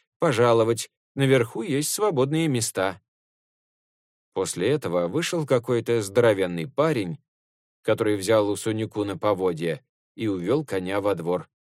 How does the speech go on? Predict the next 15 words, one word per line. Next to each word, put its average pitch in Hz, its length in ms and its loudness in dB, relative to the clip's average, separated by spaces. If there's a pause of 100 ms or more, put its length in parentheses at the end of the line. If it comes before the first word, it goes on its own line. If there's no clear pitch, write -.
(760)
Стараясь 101 480 0
держаться 101 760 0
в - 80 -12
тени 107 380 -8
от 87 140 -6
света 92 460 -2
фонаря, 92 580 -2 (480)
Суню-кун 151 680 -4
повёл 147 380 0
за 123 160 -4
собой 117 380 0
танского 98 580 0
монаха 123 680 -4 (240)
прямо 104 340 0
наверх. 87 520 -4